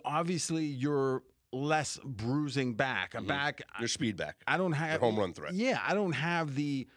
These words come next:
Speaker 1: exact fumble stats. I'd actually be interested who fumbled more. I'm guessing Gibbs fumbled more this year.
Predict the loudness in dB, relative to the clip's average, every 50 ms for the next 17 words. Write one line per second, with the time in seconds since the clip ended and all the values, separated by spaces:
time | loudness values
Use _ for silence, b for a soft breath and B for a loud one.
0 | b b b -6 -4 -2 0 0 -2 -2 -4 -2 0 2 2 2 0 0 -2 0
1 | 0 0 2 2 0 0 0 0 0 0 0 0 0 -2 -2 -2 -2 -2 0 0
2 | 0 0 0 0 0 0 -2 -2 -2 -2 -2 -2 -2 -4 -2 0 0 2 2 2
3 | 2 2 0 0 0 0 -2 -2 -2 -2 -2 0 0 0 0 0 -2 -2 -2 0
4 | -2 -2 -2 -2 -4 -2 -2 -2 0 0 -2 -2 -2 -2 -2 -2 0 0 0 -2
5 | -2 -4 -2 -2 -2 0 0 -2 -4